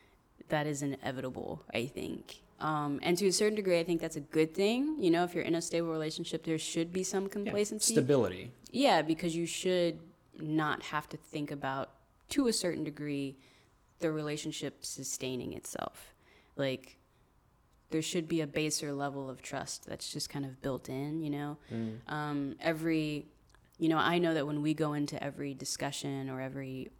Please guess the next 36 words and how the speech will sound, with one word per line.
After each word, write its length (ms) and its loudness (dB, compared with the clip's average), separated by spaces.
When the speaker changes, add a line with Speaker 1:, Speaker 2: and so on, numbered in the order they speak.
Speaker 1:
argument 520 4
that 80 0
we're 100 0
particularly 560 -6
having, 600 0
you 100 -2
know, 80 0
I 80 -2
think 240 -4
I 80 -6
said 300 -6
this 160 -8
to 120 -8
you. 200 -4
Actually, 260 -4
I 60 -2
think 120 -4
I 40 -2
had 100 -2
to 80 -4
remind 360 -4
you 40 -2
of 60 -6
this 160 -8
a 20 -8
couple 260 -6
months 260 -4
ago. 220 -6
Like, 200 -6
just 300 4
assume 400 4
that 120 4
I'm 200 6
not 240 2
leaving 320 0
you. 240 -6